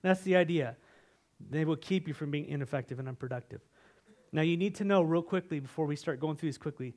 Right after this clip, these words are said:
this is not about getting saved. This is speaking to believers about growing.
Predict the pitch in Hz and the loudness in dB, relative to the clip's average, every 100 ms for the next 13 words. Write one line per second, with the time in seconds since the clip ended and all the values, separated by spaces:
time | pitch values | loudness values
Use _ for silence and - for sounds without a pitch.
0 | _ 160 - 135 135 151 170 143 135 135 | _ -12 -8 -8 -4 -2 -2 -4 -4 -6
1 | 131 123 123 110 - - _ _ _ _ | -8 -10 -10 -10 -14 -20 _ _ _ _
2 | _ _ _ _ _ _ _ _ _ _ | _ _ _ _ _ _ _ _ _ _
3 | - 123 135 - 165 131 120 - 180 131 | -16 -14 -12 -8 -8 -8 -10 -10 -6 -6
4 | 123 113 113 - 120 117 117 120 117 110 | -6 -8 -12 -12 -10 -10 -10 -10 -10 -12